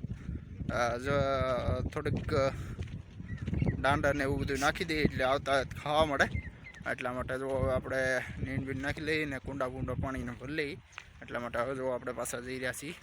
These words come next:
ઘરે વાડીએ. તો અટાણે જો આપણે લીલું ખડ લેવા માટે આવ્યા છીએ પારું ખડ, અને જો ગાંઠડી ભરાઈ ગઈ છે,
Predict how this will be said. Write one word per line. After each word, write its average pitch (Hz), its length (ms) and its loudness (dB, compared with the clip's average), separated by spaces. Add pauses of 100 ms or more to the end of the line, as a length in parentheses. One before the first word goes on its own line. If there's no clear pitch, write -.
(280)
ઘરે 127 200 0 (840)
વાડીએ. 110 300 -6 (1400)
તો 123 180 -4 (240)
અટાણે 135 380 2
જો 139 140 -2
આપણે 143 300 6
લીલું 135 380 2 (840)
ખડ 139 300 6
લેવા 139 220 4
માટે 135 160 0
આવ્યા 147 280 2
છીએ 151 200 -6
પારું 135 240 4
ખડ, 131 160 -2 (1600)
અને - 200 2 (2250)
જો 113 300 -6
ગાંઠડી 120 360 -4
ભરાઈ 131 280 -2
ગઈ 147 160 -4
છે, 160 100 -4